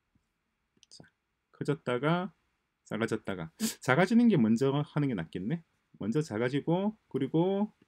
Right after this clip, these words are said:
기다렸다가 다시 원위치 되는 겁니다. 볼까요? 작아졌다가 커지는 거예요.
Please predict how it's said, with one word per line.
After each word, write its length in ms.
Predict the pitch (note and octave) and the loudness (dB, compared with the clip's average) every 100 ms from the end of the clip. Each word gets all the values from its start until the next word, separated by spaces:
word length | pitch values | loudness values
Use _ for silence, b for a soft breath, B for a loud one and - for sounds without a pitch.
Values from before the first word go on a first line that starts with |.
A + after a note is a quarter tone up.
| _ | _
기다렸다가 720 | D3 D#3+ D#3+ - C3 C#3+ D#3+ | 0 2 2 0 -2 0 0
다시 460 | D3+ D3 - D3 - | 0 -2 -2 -4 0
원위치 360 | A2 A2+ - | 0 0 -2
되는 200 | - F2+ | -8 -8
겁니다. 220 | F2 G#2 - _ _ _ _ - | -8 -12 -18 _ _ _ _ -10
볼까요? 380 | A#2 A#2+ C#3 E3 _ _ _ _ _ _ b b _ | -8 -4 -6 -6 _ _ _ _ _ _ b b _
작아졌다가 760 | A2 A2 E3 E3 F3 G3 A3+ - | -2 2 2 4 4 4 2 -2
커지는 300 | - - G#2+ | -4 0 0
거예요. 160 | F2 E2 | -2 -8